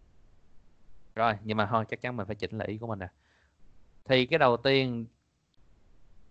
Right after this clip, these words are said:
chỗ này thầy sẽ giữ lại làm cách nói của bản xứ và họ, thầy sẽ xài. Đó là sách mà tôi nhớ tôi rất thích. Thường là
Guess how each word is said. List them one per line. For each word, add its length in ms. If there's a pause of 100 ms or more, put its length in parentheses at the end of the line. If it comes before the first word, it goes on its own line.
(420)
chỗ 220
này 140
thầy 100
sẽ 140
giữ 260
lại 260
làm 220
cách 320
nói 340
của 140
bản 220
xứ 360
và 160
họ, 200 (100)
thầy 140
sẽ 100
xài. 320 (840)
Đó 220
là 260
sách 320 (140)
mà 120
tôi 260
nhớ 400
tôi 120
rất 220
thích. 260 (160)
Thường 300
là 440